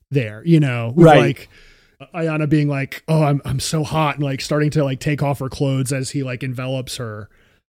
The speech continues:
Speaker 1: Uh, and then her being
Speaker 2: Mm-hmm.
Speaker 1: like, you know, literally has his, you know, tentacles inside of her back during that horrific sequence back in the shrine. It's just like,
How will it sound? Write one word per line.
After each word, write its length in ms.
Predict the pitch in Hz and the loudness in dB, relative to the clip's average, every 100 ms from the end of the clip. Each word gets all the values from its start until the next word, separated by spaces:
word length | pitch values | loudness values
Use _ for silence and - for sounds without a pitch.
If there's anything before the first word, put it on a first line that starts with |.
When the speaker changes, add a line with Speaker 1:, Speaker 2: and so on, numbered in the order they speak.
| _ 151 | _ -6
Speaker 1:
Uh, 220 | 131 127 | -4 -2
and 120 | 143 | 0
then 140 | 151 151 | 2 8
her 220 | 175 165 | 10 10
being 180 | 190 185 | 10 10
Speaker 2:
Mm-hmm. 180 | 151 139 | 8 4
Speaker 1:
like, 80 | - _ _ _ _ | 0 _ _ _ _
you 120 | 208 185 | 2 4
know, 240 | 147 131 - _ _ - | 2 -2 -12 _ _ -6
literally 720 | 165 208 226 180 165 147 127 - | 2 6 8 8 6 2 -2 -6
has 360 | 165 160 156 160 | -2 2 2 2
his, 420 | 147 127 - - | 0 -2 -10 -6
you 80 | 147 | -4
know, 180 | 127 - | -4 -8
tentacles 440 | - 170 160 143 139 | 0 2 2 -2 -2
inside 640 | 175 170 165 147 151 147 | 4 6 6 4 2 2
of 80 | 151 | 0
her 120 | 147 | -2
back 520 | 123 123 123 120 - - _ _ _ _ 147 | -4 -6 -6 -10 -14 -20 _ _ _ _ 2
during 220 | 156 139 | 2 4
that 200 | 135 - 175 180 147 | 0 -6 -10 -8 2
horrific 460 | 170 160 151 151 - | 6 6 4 0 -2
sequence 440 | 160 151 143 - | 0 2 0 -4
back 260 | 143 127 139 | -6 -4 -4
in 80 | |
the 60 | 120 | -4
shrine. 560 | - 139 135 131 110 110 | -6 -6 -6 -6 -8 -12
It's 180 | - | -14
just 180 | - - | -14 -14
like, 220 | 113 - | -16 -20